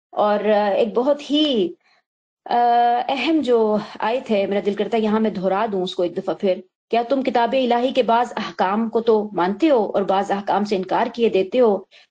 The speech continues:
तो जो तुम में से ऐसी हरकत करें उनकी सजा इसके सिवा और क्या हो सकती है कि दुनिया की जिंदगी में तो रसवाई हो और क़यामत के दिन सख्त अजाब में मुब्तला,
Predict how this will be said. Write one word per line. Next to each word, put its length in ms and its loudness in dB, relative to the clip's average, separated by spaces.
तो 60 0
जो 300 2
तुम 220 0
में 180 4
से 180 2
ऐसी 300 0
हरकत 340 -2
करें 280 0
उनकी 220 0
सजा 280 0
इसके 200 -4
सिवा 220 -2
और 100 2
क्या 160 -2
हो 80 0
सकती 340 -4
है 240 0
कि 60 -4
दुनिया 380 2
की 240 -2
जिंदगी 440 0
में 120 2
तो 120 -2
रसवाई 520 -2
हो 440 0
और 100 0
क़यामत 440 0
के 80 0
दिन 160 2
सख्त 380 -6
अजाब 440 -2
में 100 2
मुब्तला, 580 0